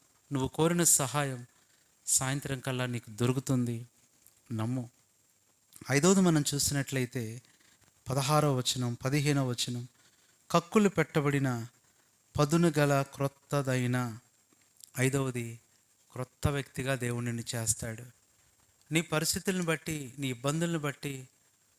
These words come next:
నువ్వు ఒక పాత వ్యక్తిగా అయిపోయావు. నువ్వు ఎందుకు గుర్తుపట్టలేని పరిస్థితికి వెళ్ళిపోయావేమో, మరలా దేవుడు ఒక నూతన వ్యక్తిగా నిన్ను చేయగలడు. ఇది ఐదవది.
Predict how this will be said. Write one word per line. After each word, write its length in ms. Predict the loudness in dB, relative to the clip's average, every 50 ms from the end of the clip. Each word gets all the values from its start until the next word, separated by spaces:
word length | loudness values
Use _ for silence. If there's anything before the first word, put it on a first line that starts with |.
| _ _ _ _ _ _ _ -6
నువ్వు 140 | -4 -2 -2
ఒక 120 | -2 -2 -4
పాత 340 | -6 -4 -2 -2 0 0
వ్యక్తిగా 400 | -2 -2 -2 -2 -2 -2 0 2
అయిపోయావు. 600 | 2 0 0 -2 -2 -2 -2 -2 -4 -8 -12 -16 -20 _ _ _ _ _ _ _ _ _ -20 -20 _ _ _ _ _ _ _ 0
నువ్వు 120 | 0 2
ఎందుకు 640 | 2 2 2 0 0 -4 -2 -2 -2 -2 -2 -4 -6 -12 -18 _ -20 -20 _ _
గుర్తుపట్టలేని 800 | _ -8 -8 -6 -4 -2 0 2 2 2 2 0 0 2 0 0
పరిస్థితికి 540 | -2 -2 0 2 4 4 4 4 2 0 0
వెళ్ళిపోయావేమో, 840 | 0 0 0 2 2 4 4 4 4 2 0 0 0 -2 -4 -4 -8 _ _ _ _ _ _ _ _ _ _ _ _ _ _ _ _ _ _ _ _ _ _ _ -10
మరలా 340 | -6 -4 -2 0 0 0 -2
దేవుడు 540 | -2 -4 -4 -4 -4 -4 -6 -6 -8 -10 -12 -16 _ _ _
ఒక 120 | -16 -10 -8
నూతన 440 | -6 -4 -4 -4 -4 -4 -4 -4 -4
వ్యక్తిగా 400 | -4 -6 -8 -8 -8 -6 -6 -6
నిన్ను 220 | -6 -6 -6 -6 -6 -6 -6
చేయగలడు. 420 | -6 -8 -8 -10 -10 -12 -14 -16 -20 -20 _ _ _ _ _ _ _ _ _ _ _ _ _ _ _ -6
ఇది 160 | -6 -4 -4 -4 -4 -2
ఐదవది. 580 | 0 2 2 2 2 2 0 -2 -6 -10 -12